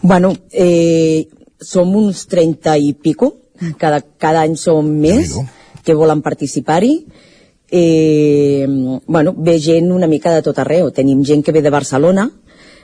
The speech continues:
Speaker 1: gent que són d'aquí del poble, i, bueno, i això, i cada, cada any me-, més voluntaris.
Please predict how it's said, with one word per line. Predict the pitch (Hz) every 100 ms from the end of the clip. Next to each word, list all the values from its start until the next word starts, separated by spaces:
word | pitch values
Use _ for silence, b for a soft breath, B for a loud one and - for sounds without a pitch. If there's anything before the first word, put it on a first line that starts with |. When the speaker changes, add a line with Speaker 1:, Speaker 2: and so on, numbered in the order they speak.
| b -
Speaker 1:
gent | 160 156
que | 156
són | - 156
d'aquí | 143 143
del | 143 135
poble, | 175 180 190 226 302 _ b b b b _ _
i, | 175 170 156
bueno, | 160 151 233 -
i | -
això, | 202 151 170 269
i | 233 151
cada, | - 143 147 147 -
cada | 156 151 175
any | 226 254 180 - _ _
me-, | 175 165 165
més | 175 165 156
voluntaris. | 147 147 127 120 160 254